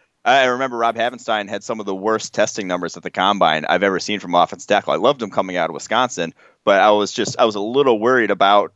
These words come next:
Speaker 2: that athleticism, and he l-, just looks much improved. He looked like a guy who you want pulling out in space. So, yeah, that offensive line is definitely athletic, and they use them, uh, accordingly.
Speaker 1: Yeah, a-, and I, I don't wanna preview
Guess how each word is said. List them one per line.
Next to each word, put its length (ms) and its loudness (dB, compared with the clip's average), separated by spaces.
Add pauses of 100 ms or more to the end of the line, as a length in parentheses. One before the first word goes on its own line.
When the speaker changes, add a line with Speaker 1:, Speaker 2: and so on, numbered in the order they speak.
(100)
Speaker 2:
that 160 2
athleticism, 680 -2
and 160 -4
he 280 -6
l-, 340 -16
just 240 -4
looks 180 0
much 240 2
improved. 360 -2
He 100 4
looked 320 0
like 200 4
a 60 0
guy 420 2 (540)
who 260 2
you 160 -2
want 320 2
pulling 240 0
out 100 2
in 80 -10
space. 380 2
So, 400 2
yeah, 200 2
that 200 2
offensive 240 0
line 240 0
is 300 -6
definitely 440 -2
athletic, 400 0
and 140 -4
they 40 -2
use 280 -6
them, 320 0 (100)
uh, 380 2 (640)
accordingly. 480 -4 (220)
Speaker 1:
Yeah, 280 4
a-, 240 -4
and 100 0
I, 140 0
I 160 0
don't 100 0
wanna 160 2
preview 640 -6